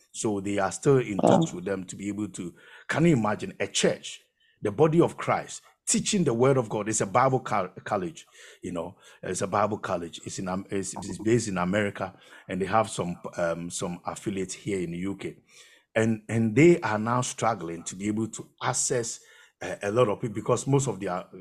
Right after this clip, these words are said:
Speaker 1: listening is online. You know, I can't go
Speaker 2: Mm-hmm.
Speaker 1: to America now to go and do, uh, go and study, <laughs> but they have given me the privilege to be able to study from a distance, you know,
Speaker 2: Mm-hmm.
Speaker 1: and it is online, and they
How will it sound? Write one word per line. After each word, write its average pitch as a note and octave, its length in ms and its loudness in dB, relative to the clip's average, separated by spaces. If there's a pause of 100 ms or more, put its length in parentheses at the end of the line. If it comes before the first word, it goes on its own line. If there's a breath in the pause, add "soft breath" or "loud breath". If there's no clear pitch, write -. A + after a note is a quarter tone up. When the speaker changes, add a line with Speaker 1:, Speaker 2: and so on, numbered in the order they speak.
(120)
Speaker 1:
listening A2+ 300 -4
is F2+ 100 -6
online. F#2+ 560 -4 (540 loud breath)
You G2 80 -8
know, F#2+ 80 -4
I E2+ 120 0
can't - 200 6
go F#2+ 120 8
Speaker 2:
Mm-hmm. A2+ 100 2
Speaker 1:
to G2+ 80 -4
America G2 360 -4
now G2 220 -2
to G2+ 140 -12
go G2+ 160 -2
and F2 120 -6
do, F2 160 -10 (160)
uh, F2 180 -4 (140)
go G#2 120 -2
and F#2 120 0
study, F#2 440 -8 (400 loud breath)
<laughs> - 420 -10
but G2+ 300 2
they G#2+ 80 0
have G2+ 240 2
given B2 280 4
me A#2+ 140 6
the - 140 2
privilege G#2+ 480 2
to - 60 -10
be G#2 120 -2
able G#2+ 140 0
to - 140 -10
study G#2 380 -6 (220 loud breath)
from G2 240 -2
a F#2 60 -2
distance, - 580 -2 (300 loud breath)
you F2 120 -6
know, F2 240 -6
Speaker 2:
Mm-hmm. F3+ 360 4
Speaker 1:
and A2 280 0
it B2 160 4
is B2 220 0
online, A#2 640 0
and G#2 220 -2
they A2 180 2